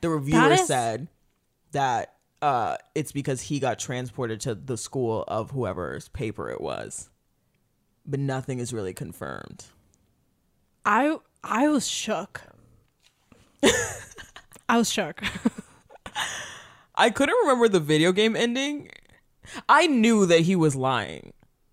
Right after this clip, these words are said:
Speaker 1: about something. I was like, "This is too good to be true."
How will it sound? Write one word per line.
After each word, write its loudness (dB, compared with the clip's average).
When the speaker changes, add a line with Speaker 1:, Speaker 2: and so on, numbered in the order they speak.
Speaker 1:
about 6
something. 2
I 4
was 4
like, 2
"This 0
is -4
too 0
good 2
to -4
be -4
true." -2